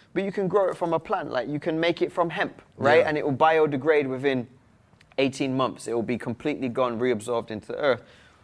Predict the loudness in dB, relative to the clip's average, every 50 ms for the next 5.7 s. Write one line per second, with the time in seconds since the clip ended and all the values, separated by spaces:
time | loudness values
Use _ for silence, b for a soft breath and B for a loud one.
0 | b _ 2 2 2 2 2 2 4 4 4 4 2 2 4 6 6 6 6 4
1 | 2 -2 -2 -4 -2 -2 -2 -2 -2 -4 -6 -6 -6 -8 -10 -6 -6 -6 -4 -2
2 | -2 -2 -2 -2 -4 b b b b b b b b b b b _ _ _ _
3 | _ -20 _ _ -8 -8 -8 0 4 6 6 8 6 6 4 2 0 -2 -8 -14
4 | _ _ _ _ _ _ -2 0 0 0 -2 -4 -6 -8 -10 -8 -6 -6 -4 -4
5 | -6 -8 -10 -8 -4 -2 0 0 0 0 -2 -4 -6